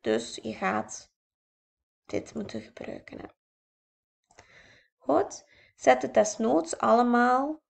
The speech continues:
op dezelfde breuk. Hier kan je ze allemaal op twaalfde zetten als je dat moeilijk vindt. Twaalfde.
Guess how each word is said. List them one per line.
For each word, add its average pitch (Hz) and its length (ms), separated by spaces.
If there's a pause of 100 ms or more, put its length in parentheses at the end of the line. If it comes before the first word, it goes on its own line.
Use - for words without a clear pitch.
op - 180
dezelfde 220 540
breuk. - 300
Hier 220 260
kan 220 200
je 214 80
ze - 140
allemaal 220 400
op 220 100
twaalfde 240 680
zetten 262 400
als 262 220
je 240 60
dat 247 100
moeilijk 262 380
vindt. - 540 (600)
Twaalfde. 240 1200